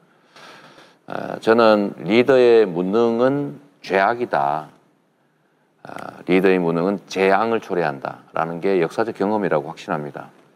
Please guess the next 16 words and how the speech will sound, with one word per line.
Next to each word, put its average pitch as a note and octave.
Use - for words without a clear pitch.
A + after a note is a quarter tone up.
유능한 F#2
리더가, E2
어, -
새로운 F#2
세상을 F2
만들 D2
것이라고 D#2+
보고, D#2+
어, D#2
저도 G2+
많이 F2+
부족하지만 F#2
지금까지 D#2
성남시, G#2
경기도를 D#2+
이끌어오면서 F#2